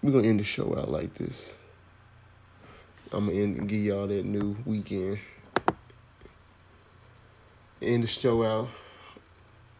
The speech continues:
on that new weekend. Hurt You. I think the new, the guy featuring, uh, Josephelstein. Jos-, Josephelstein. Yeah. Josephelstein, whatever this dude's name is.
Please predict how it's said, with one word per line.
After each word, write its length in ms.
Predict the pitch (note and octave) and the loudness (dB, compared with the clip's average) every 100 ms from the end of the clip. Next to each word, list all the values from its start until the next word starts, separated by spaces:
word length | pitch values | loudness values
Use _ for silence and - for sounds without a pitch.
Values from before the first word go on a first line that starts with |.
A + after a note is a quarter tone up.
| - - - | -20 -20 -10
on 180 | A2 G#2+ | -4 0
that 140 | A2 | 2
new 160 | G#2+ G#2 | 2 0
weekend. 580 | G2 G#2 - G#2 G#2 G#2 - | 0 -4 -2 -2 0 -2 0
Hurt 320 | A2 G#2+ - | 0 0 0
You. 240 | G#2 G2+ G#2 - - - - - - - - | -2 -2 -6 -18 -20 -20 -20 -20 -20 -18 -4
I 20 | |
think 140 | A#2+ | -2
the 80 | A2+ | 2
new, 180 | A#2 A#2 | 2 2
the 160 | - | 0
guy 360 | G#2 A2+ A2 F#2+ | 2 4 4 2
featuring, 540 | - B2+ A#2+ B2 A2+ | 2 2 2 2 4
uh, 300 | G2+ G2 F2+ G2+ - - - - - - - - | 4 2 0 -4 -14 -20 -20 -20 -20 -20 -20 -12
Josephelstein. 1080 | G2+ G#2+ - - C3 C3 A#2 A2 B2 A#2+ A#2+ A#2+ - | -2 0 0 6 6 6 2 0 2 2 0 -4 -10
Jos-, 400 | G2+ G#2+ G2+ - - | 0 0 0 -8 -8
Josephelstein. 1120 | G#2 G#2 - C#3 C#3+ C#3 - C#3+ C#3 C#3+ D3+ - - - - - - | -2 0 4 4 4 0 4 4 6 2 -2 -8 -20 -20 -20 -20 -8
Yeah. 300 | F2 F#2 D#2 A2+ C#3+ - - - - - - | -2 0 0 -4 -12 -20 -20 -16 -14 -12 -6
Josephelstein, 840 | G#2+ - A2+ A#2+ A2+ - A#2 A#2+ | -6 -2 0 0 -2 -4 -2 0
whatever 200 | B2 B2 | 0 0
this 120 | G#2 | -2
dude's 220 | F#2+ G2 | -6 -6
name 260 | F#2+ F#2+ F#2 | -4 -4 -4
is. 200 | F#2 G2 | -6 -6